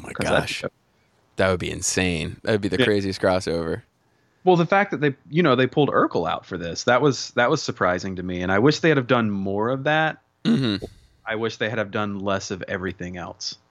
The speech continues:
Speaker 1: Yeah, uh, fictional characters?
Speaker 2: Yeah, yeah, like, fictional characters are fun, or make more ties into Hanna-Barbera stuff, like they did with the Wanda Sykes episode.
Speaker 1: Mm-hmm. And even
Speaker 2: Yeah.
Speaker 1: the, uh, uh, I mean, the Johnny Bravo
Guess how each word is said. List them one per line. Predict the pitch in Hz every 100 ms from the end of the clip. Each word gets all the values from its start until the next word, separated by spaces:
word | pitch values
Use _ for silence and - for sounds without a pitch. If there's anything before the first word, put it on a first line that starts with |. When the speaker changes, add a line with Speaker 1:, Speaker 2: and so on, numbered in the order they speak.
| _
Speaker 1:
Yeah, | - 151 135 -
uh, | 139 135 113
fictional | - 160 160 202 180 190
characters? | 185 190 208 226 240 285 - - _ _ -
Speaker 2:
Yeah, | 196 170 101 -
yeah, | 175 135
like, | 120 127
fictional | 196 202 208 175
characters | 175 160 147
are | 143
fun, | 202 165
or | 180 208
make | 190 190
more | 160 160
ties | - 139 127 131 135
into | 120 117 117 110 107 98
Hanna-Barbera | 107 101 101 95 139 110 -
stuff, | - - -
like | 87 92
they | 95
did | 90 101
with | 92 -
the | 95 95 - - _ -
Wanda | 95 104
Sykes | 120 160 -
episode. | - - 65 - -
Speaker 1:
Mm-hmm. | 139 160 151 143 151 214 214 _ _ -
And | 127 127
even | 117 110
Speaker 2:
Yeah. | 120
Speaker 1:
the, | 104 90 90 85 -
uh, | -
uh, | 104 95 82 69 58 _ _
I | - 98
mean, | 95 92 98
the | 101
Johnny | 98 101 101
Bravo | 95 104 147 107 107